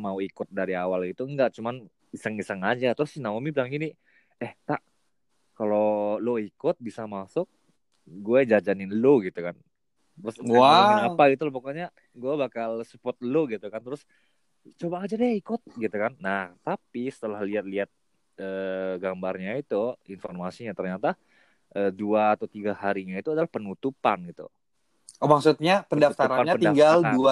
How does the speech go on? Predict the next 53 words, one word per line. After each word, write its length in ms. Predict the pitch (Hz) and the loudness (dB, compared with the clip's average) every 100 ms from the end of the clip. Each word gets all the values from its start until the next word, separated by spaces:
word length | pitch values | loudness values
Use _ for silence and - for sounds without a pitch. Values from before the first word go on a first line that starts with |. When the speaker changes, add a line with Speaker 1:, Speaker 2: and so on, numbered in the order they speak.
| 131 | 4
Speaker 2:
tiga 180 | 139 127 | 2 2
Speaker 1:
Nah, 60 | |
Speaker 2:
hari 140 | 123 123 | 2 0
Speaker 1:
dua, 80 | 113 | -2
tiga 140 | 107 123 | -2 -2
Speaker 2:
lagi. 60 | 117 104 | -2 -4
Speaker 1:
hari 100 | 101 | -6
gitu. 260 | 104 - 87 - - | -8 -8 -12 -14 -16
Speaker 2:
Oh, 320 | 107 104 107 | -10 -8 -6
Speaker 1:
Terus 140 | 107 120 | -6 -4
Speaker 2:
terus, 120 | 143 | 0
Speaker 1:
gue 60 | 147 | 2
kan 20 | 135 | 2
Speaker 2:
terus? 140 | 170 202 | 0 0
Speaker 1:
nggak, 120 | 147 131 | -2 -4
nggak 160 | 117 113 | -6 -4
nyiapin 340 | 110 104 113 101 | -4 -6 -6 -10
apapun 440 | 90 85 - 113 101 | -10 -12 -10 -10 -8
tuh, 140 | 107 90 85 _ | -8 -8 -12 _
kayak 160 | 101 90 | -12 -10
nggak 160 | 107 | -8
Speaker 2:
Mm-mm. 300 | 110 123 131 117 104 | -6 -4 -4 -4 -8
Speaker 1:
C 60 | - 120 143 | -10 -12 -6
V, 80 | 135 123 117 113 | -2 0 0 -2
terus 160 | 110 | -4
foto 400 | - 90 - 127 104 | -4 -8 0 2 2
gitu 160 | 92 87 | 0 -8
kan. 140 | 107 | -10
Terus 160 | 123 131 | -8 -6
langsung 260 | 123 131 123 | -6 -6 -4
gue 80 | 98 | -4
Speaker 2:
Mm. 80 | 101 | -4
Speaker 1:
panik 220 | 107 107 | -10 -8
gitu 180 | 107 113 | -8 -8
kan. 140 | 123 - _ _ - | -10 -12 _ _ -6
"Ih, 100 | 170 131 | -6 -4
gimana 400 | 131 120 135 165 | -8 -6 -4 2
dong, 320 | 180 196 175 | 2 2 0
gue 120 | 147 170 | 0 0
mau 160 | 131 | -4
ikut 240 | 95 - 127 | -6 -6 -6
apa 180 | 147 185 | -6 -6
enggak?" 280 | 165 165 170 107 | -4 -2 -2 -4
gitu. 160 | 104 117 | -6 -10
Terus, 80 | _ | _
tapi 320 | - 110 165 | -12 -6 -2
dia 240 | 147 160 - _ _ _ | 0 -2 -4 _ _ _
ngomel 480 | 117 113 107 110 107 | -6 -4 0 0 0
terus 240 | 139 143 | -4 -6
kayak, 240 | - 107 - _ _ _ _ | -6 -6 -8 _ _ _ _
"Ya 160 | 147 | -8
udah 160 | 190 214 | -6 -4
deh, 180 | 233 | -4